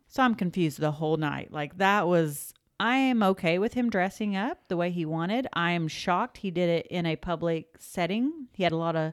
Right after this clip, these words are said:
balls to do that. He must have been very comfortable. But where did he pull this out of his hat? <laughs>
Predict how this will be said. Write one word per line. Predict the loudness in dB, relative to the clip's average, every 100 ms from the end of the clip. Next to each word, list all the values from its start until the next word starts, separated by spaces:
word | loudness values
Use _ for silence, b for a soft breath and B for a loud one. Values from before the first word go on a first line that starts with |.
| -2
balls | 2 4 2 -2
to | 2
do | 4
that. | 4 0 -2 -8 -18 -18
He | -20 _
must | -2 -2 0
have |
been | 0 2
very | 2 2
comfortable. | 0 -4 -2 -2 0 0 -4 -12 -12
But | 0 2 2 0 _ _ -8
where | -2 2 2 2
did | 0
he | -2
pull | 0 2
this | 2 0
out | -4 -2 -2
of | -2
his | -2 -4
hat? | -10 -10 -12 -16 -16 -10
<laughs> | -10